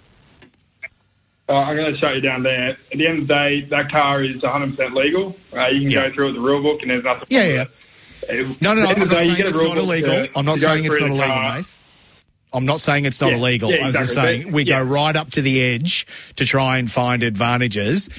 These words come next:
Speaker 2: It's, I just don't think it's a great look. That's all, I suppose. And that's my opinion. That's my personal opinion.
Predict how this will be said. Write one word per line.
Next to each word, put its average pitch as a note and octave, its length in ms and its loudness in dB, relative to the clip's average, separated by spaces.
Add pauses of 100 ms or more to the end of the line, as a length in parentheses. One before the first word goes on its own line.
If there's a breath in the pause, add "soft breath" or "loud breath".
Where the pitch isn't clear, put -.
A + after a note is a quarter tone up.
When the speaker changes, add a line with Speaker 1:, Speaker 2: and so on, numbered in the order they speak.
(180 loud breath)
Speaker 2:
It's, C#3+ 260 -2
I C3+ 120 0
just C3 160 -4
don't B2+ 160 0
think C3 160 -2
it's A#2 140 -2
a A2+ 120 -2 (560)
great D#3 280 0
look. A3+ 300 -2
That's D3+ 200 -2
all, B2 160 0
I B2 60 0
suppose. B2 420 -2
And E3+ 140 0
that's F#3+ 240 0
my F#3 220 2
opinion. C3 340 -2
That's B2 200 -2
my C#3 220 2
personal B2+ 420 0
opinion. F#2+ 360 -4